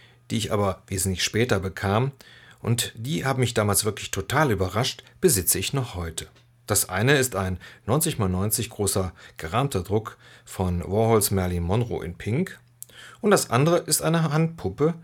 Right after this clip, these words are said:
der Figur Animal aus der Muppet Show. Das muss so mit sechzehn, siebzehn gewesen sein. Aber das ja nur so ganz nebenbei. Nachdem alle Geschenke ausgepackt und bestaunt worden waren, wurde die Weihnachtskassette eingelegt und gestartet.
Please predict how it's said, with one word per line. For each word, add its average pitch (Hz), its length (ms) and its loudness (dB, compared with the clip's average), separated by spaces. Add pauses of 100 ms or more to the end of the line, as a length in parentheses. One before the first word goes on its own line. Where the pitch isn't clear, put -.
(240)
der 170 180 6
Figur 151 420 4
Animal 95 360 4
aus 135 120 4
der 156 140 4
Muppet 95 320 0
Show. - 260 -4 (320)
Das - 220 0
muss 104 180 4
so 147 300 2 (160)
mit 196 180 0
sechzehn, 147 400 0
siebzehn 101 340 0
gewesen 85 380 -6
sein. - 320 -8 (420)
Aber 143 380 2 (160)
das - 220 2
ja 98 80 4
nur 95 280 2
so 92 120 -6
ganz 92 260 -2
nebenbei. 117 480 0 (1300)
Nachdem 107 300 2
alle 98 220 0
Geschenke 95 420 -2
ausgepackt - 640 0
und 101 140 0
bestaunt 101 540 -2
worden 120 300 2
waren, 113 380 2 (440)
wurde 190 200 6
die 120 320 2
Weihnachtskassette 98 840 2
eingelegt 95 540 0
und 156 180 0
gestartet. - 760 -2